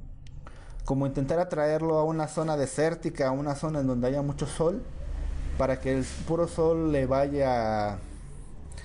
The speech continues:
le vaya secando, vaya secando a la criatura, o también generar una trampa en donde cuando ya me vaya persiguiendo, este, vaya regando sal o vaya regando diferentes sustancias que le afecten, ¿no? Que le vayan secando, que vayan haciendo que su cuerpo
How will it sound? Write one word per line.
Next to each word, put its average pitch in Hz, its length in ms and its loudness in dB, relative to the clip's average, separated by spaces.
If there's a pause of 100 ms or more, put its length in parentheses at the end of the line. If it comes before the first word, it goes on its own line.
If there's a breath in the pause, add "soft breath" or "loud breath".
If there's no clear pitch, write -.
(280 loud breath)
le 120 100 0
vaya 151 220 0
secando, 151 420 -2
vaya 151 140 2
secando 151 280 -2
a 151 40 2
la 143 60 0
criatura, 170 520 -2 (400 loud breath)
o 135 120 0
también 147 300 0
generar 165 260 0
una 160 160 -2
trampa 170 380 -2
en 156 80 -4
donde 139 240 0
cuando 131 340 0
ya 147 120 2
me 165 60 0
vaya 165 240 2
persiguiendo, 156 840 0
este, 113 600 2
vaya 139 280 4
regando 139 400 0
sal 147 360 2
o 127 60 6
vaya 135 180 4
regando 123 840 2 (640 loud breath)
diferentes 139 440 0
sustancias 143 420 -6
que 123 140 -2
le 107 60 -2
afecten, 117 420 -2
¿no? 120 80 0
Que 120 120 -2
le 113 80 2
vayan 123 180 2
secando, 127 420 -2
que 127 100 -2
vayan 120 220 2
haciendo 123 240 -2
que 120 100 -6
su - 100 -8
cuerpo 120 460 0